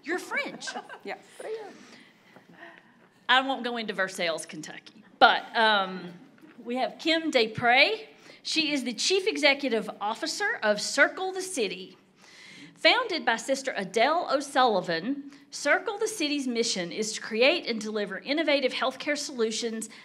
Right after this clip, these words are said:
Speaker 1: that compassionately address the needs of men, women, and children facing homelessness. Welcome, Kim.
Speaker 2: Thank you.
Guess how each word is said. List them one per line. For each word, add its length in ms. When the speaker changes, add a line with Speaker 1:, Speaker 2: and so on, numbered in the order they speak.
Speaker 1:
that 180
compassionately 880
address 380
the 100
needs 300
of 120
men, 300
women, 300
and 120
children 460
facing 540
homelessness. 1200
Welcome, 680
Kim. 380
Speaker 2:
Thank 140
you. 220